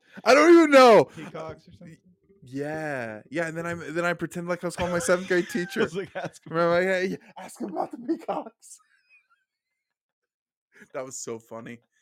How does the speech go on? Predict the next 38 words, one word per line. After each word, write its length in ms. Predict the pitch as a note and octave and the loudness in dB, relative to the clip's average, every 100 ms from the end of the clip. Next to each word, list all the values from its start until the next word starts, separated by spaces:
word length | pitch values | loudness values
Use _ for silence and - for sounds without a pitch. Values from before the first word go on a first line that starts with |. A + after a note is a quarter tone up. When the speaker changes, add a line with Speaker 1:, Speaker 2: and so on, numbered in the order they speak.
| _ | _
Speaker 1:
That 100 | D#3+ | -6
might 140 | G3 F3+ | -2 -2
be 60 | |
the 80 | C#3+ | -4
funniest 320 | - C3+ B2 A#2 | -4 -4 -4 -4
bit 120 | A#2 | -2
we've 140 | A#2+ | -2
ever 220 | B2 A#2+ | -4 -6
done. 260 | A#2 A2 A2+ _ _ _ | -6 -6 -8 _ _ _
Speaker 2:
<laughs> 800 | - - - _ _ _ _ _ - - - - - _ _ | -12 -12 -14 _ _ _ _ _ -18 -18 -20 -20 -20 _ _
Speaker 1:
I 60 | D3 | 4
love 220 | G#3 A#3+ | 6 6
when, 100 | C4+ | 4
like, 280 | A3+ G3 D3 | 2 2 0
Speaker 2:
Uh. 240 | A2+ A2 G#2 _ _ | -10 -20 -20 _ _
Speaker 1:
people 220 | E3 E3 | -10 -8
find 220 | D3 D#3 D3+ | -6 -2 0
out 280 | D#3 B2 | 0 -2
that 140 | C3+ C3 | -8 -10
we, 100 | C#3 _ | -12 _
that, 280 | B2+ B2 G#2+ | -6 -4 -4
like, 280 | A#2+ A#2 F#2 | -8 -8 -10
I, 440 | G2+ G2+ _ - B2 | -20 -20 _ -10 -8
I 40 | |
do 140 | A#2+ B2 | -4 -4
a 40 | |
podcast, 720 | A#2+ A#2+ A#2+ C3 C#3+ - - _ _ - | -2 -4 -4 -4 -4 -8 -18 _ _ -10
right? 260 | B2+ D3 _ _ | -10 -10 _ _
Speaker 2:
Yeah. 220 | G#2+ G#2 F2 _ - | -18 -18 -20 _ -12
Speaker 1:
And 460 | A#2+ A#2 A2 G#2+ _ _ _ _ _ | -8 -8 -8 -14 _ _ _ _ _
their 240 | C3 C3+ C3+ _ _ _ _ | -4 -2 -4 _ _ _ _
first 320 | - F3+ - | -6 -4 -2
question, 400 | D#3 - G#2 - _ | -2 -2 -6 -20 _
always, 460 | D#3 D#3 A2 F2 - - | 4 4 4 -2 -16 -8
"What 140 | B2 | -4
is 120 | B2+ A2+ | -4 -6
it 80 | |
about?" 240 | G2+ - | -6 -8